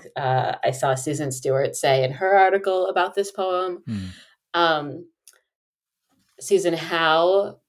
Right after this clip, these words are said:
Speaker 1: lists, like, nine or ten readings of, like, what my <laughs> life could mean here, like, the first
Speaker 2: Mm-hmm.
Speaker 1: two lines of the poem. So
Speaker 2: Do you wanna talk to us about some of, as you think about it, what seem
Speaker 1: Yeah.
Speaker 2: like the, the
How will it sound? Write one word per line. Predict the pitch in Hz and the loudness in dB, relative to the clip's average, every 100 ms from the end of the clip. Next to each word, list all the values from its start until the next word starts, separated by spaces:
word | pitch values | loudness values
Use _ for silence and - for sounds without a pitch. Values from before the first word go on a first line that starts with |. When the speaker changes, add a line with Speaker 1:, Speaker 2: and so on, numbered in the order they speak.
| - | 2
Speaker 1:
lists, | 170 165 - - - | 4 4 0 -6 0
like, | 160 156 | 0 0
nine | 165 156 165 | -2 0 0
or | 165 | 0
ten | 160 175 156 151 | -2 -2 0 -2
readings | 151 156 170 170 175 | -2 0 0 0 -2
of, | - 160 | -2 0
like, | 156 143 135 - _ | 0 -2 -4 -10 _
what | 156 - | -2 0
my | 151 151 | 0 2
<laughs> | 151 | 2
life | - - - | 2 -2 0
could | 320 190 | 2 2
mean | 196 208 220 | 2 2 0
here, | 277 226 220 233 - | 0 2 2 0 2
like, | 208 | 2
the | 202 | 2
first | 180 175 180 | 2 0 0
Speaker 2:
Mm-hmm. | 202 | -2
Speaker 1:
two | 170 | 0
lines | 185 226 226 214 | 2 2 0 -4
of | 214 | -8
the | 226 | -2
poem. | 220 214 214 208 214 - - - - - - - | 0 0 -2 -6 -12 -20 -20 -20 -20 -20 -20 -20
So | - 240 214 220 214 208 _ _ _ - | 2 6 8 6 4 -4 _ _ _ -4
Speaker 2:
Do | 123 | 0
you | |
wanna | 113 107 | 2 2
talk | 110 - | 0 0
to | |
us | 110 | -2
about | - 104 107 | -2 -6 -4
some | - 110 | -2 0
of, | 101 98 92 - _ _ | 2 0 -2 -10 _ _
as | 107 92 | -4 -2
you | 95 104 | -2 -2
think | - 123 | -2 -2
about | 131 131 131 | 0 0 0
it, | 151 151 _ | -2 -6 _
what | - 101 101 - | -10 -6 -6 -6
seem | - 311 | 0 4
Speaker 1:
Yeah. | 311 247 185 139 | 4 4 4 0
Speaker 2:
like | 127 | -2
the, | 95 95 92 92 - _ _ _ _ | -4 -2 -2 -6 -10 _ _ _ _
the | 98 92 | -12 -12